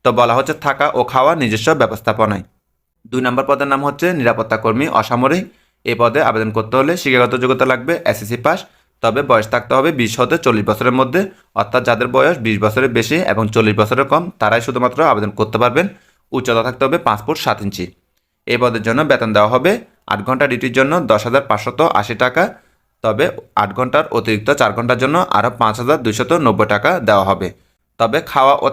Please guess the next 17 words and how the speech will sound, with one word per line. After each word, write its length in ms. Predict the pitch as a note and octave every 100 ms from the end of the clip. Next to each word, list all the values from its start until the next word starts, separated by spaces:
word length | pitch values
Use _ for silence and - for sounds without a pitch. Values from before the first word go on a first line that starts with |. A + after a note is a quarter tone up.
| C#3
থাকার 220 | C3 C3
ব্যবস্থা 260 | B2+ C3 D#3
নিজেদেরকেই 500 | B2+ G#2 A2+ A2+ E3+
করতে 200 | G#2+ A2
হবে। 200 | G2+ F#2 F2+ _ _ _ -
তো 40 | B2 B2
এটা 140 | C3+ C#3+
মূলত 260 | C#3+ D3 D#3+ F#3+ -
একটি 160 | A2 A2+ C#3+
অস্থায়ী 320 | G#2+ A2+ B2 B2+
চাকরি 280 | C3 B2+ E3+ G#2+
এবং 120 | G#2 G#2
আউটসোর্সিংয়ের 600 | G#2+ A2 A2 A#2+ D3 D3+
মাধ্যমে 280 | B2+ A#2+ D3
নিয়োগ 240 | E3+ A#2+ A2+
করা 160 | A2+ A2+
হবে। 180 | B2+